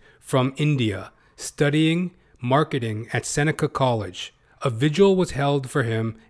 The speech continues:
at Nathan Phillips Square the following day. Toronto Police Chief James Rammer addressed the media and said investigators believe Kartik was a complete stranger to the suspect.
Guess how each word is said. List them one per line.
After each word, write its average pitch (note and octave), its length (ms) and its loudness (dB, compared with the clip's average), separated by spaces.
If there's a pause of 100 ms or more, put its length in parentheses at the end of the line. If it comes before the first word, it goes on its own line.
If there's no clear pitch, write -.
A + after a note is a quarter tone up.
at A2 140 -4
Nathan B2 300 -4
Phillips B2 340 -6
Square G#2 460 -6 (200)
the - 80 -10
following G#2+ 560 -6
day. G#2+ 300 -6 (1400)
Toronto F3+ 340 8
Police F3 320 0
Chief - 420 -2
James C#3+ 440 0
Rammer A#2 520 -2 (960)
addressed C#3+ 420 2
the E3 80 0
media A#2 640 0
and B2 120 -4
said C#3 360 2
investigators C#3+ 720 -2
believe B2 460 -2
Kartik C3+ 600 0 (240)
was B2+ 180 0
a A#2 140 2
complete D3 520 -2
stranger A#2+ 640 -2
to - 220 -10
the G#2 100 -6
suspect. - 880 -6